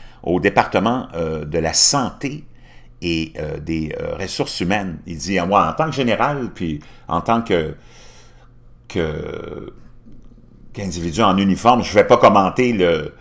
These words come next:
le comportement du président. » Naturellement, tout le monde a peur de Donald Trump parce qu'ils s-, ils savent très bien qu'ils vont, ils vont être attaqués sur Twitter, ils vont être attaqués sur toutes les plateformes, puis ils risquent tous d'être congédiés du jour au lendemain. Hein ? Donc, à chaque fois que tu t'adresses, puis c'est là où tu vois que tu vis dans un régime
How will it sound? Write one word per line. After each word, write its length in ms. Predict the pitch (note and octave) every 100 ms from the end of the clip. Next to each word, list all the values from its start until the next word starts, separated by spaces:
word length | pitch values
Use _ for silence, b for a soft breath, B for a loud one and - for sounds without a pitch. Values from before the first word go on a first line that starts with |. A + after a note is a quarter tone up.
| b b
le 100 | D#2+
comportement 480 | - G#2 F#2+ G#2 G#2
du 100 | F#2
président. » 380 | - F#2 D#2 A#2
Naturellement, 420 | C3+ - G#2 A#2+
tout 120 | A#2+ F#2+
le 60 |
monde 180 | A2+ A2
a 60 | F2+
peur 240 | G#2+ G#2+
de 140 | E2+
Donald 340 | D#2 F2+ F2 D#2
Trump 160 | G#2+
parce 140 | - D#2
qu'ils 80 | -
s-, 220 | - - b
ils 60 | D#2
savent 200 | - F#2
très 160 | F2 F2
bien 140 | G#2+
qu'ils 140 | F#2+
vont, 220 | E2+ F2+ E2 B B B B -
ils 100 | E2+
vont 120 | F#2
être 140 | F2
attaqués 380 | G2+ - F#2 A2+
sur 220 | - G2+
Twitter, 540 | - F2+ G2 A2 A#2 G#2+ B B
ils 120 | E2
vont 180 | E2 G2
être 140 | F2+ G#2
attaqués 360 | F#2+ F2+ A#2
sur 180 | G2+ E2
toutes 180 | A2 F#2+
les 100 | F#2+
plateformes, 520 | F2 E2+ G2+ A#2+ G2+
puis 120 | G2+
ils 100 | F#2
risquent 320 | F2+ G#2+ -
tous 240 | - B2+ E2+
d'être 220 | F#2+ F#2
congédiés 680 | - A#2 F#2+ A#2+ B2+ C#3 F#3
du 100 | D3
jour 240 | F2+ A#2
au 120 | G2+ G2
lendemain. 500 | A2+ A#2+ C#3 F3+ F#3+ b b -
Hein ? 280 | A2 E3
Donc, 300 | D3+ F#2 E2+ - b b b b - - -
à 100 | -
chaque 180 | C#3+ C#3
fois 140 | D3+
que 80 | D3
tu 100 | -
t'adresses, 540 | A2+ F#2+ A2 A2+ -
puis 140 | F2 D2+
c'est 160 | F#2+
là 120 | F#2 B2+
où 120 | F#2+
tu 140 | -
vois 140 | F2 A#2
que 60 |
tu 80 | -
vis 100 | A#2
dans 260 | G2+ F2+ F#2+
un 100 | F2
régime 460 | F#2 F2 A2 G2+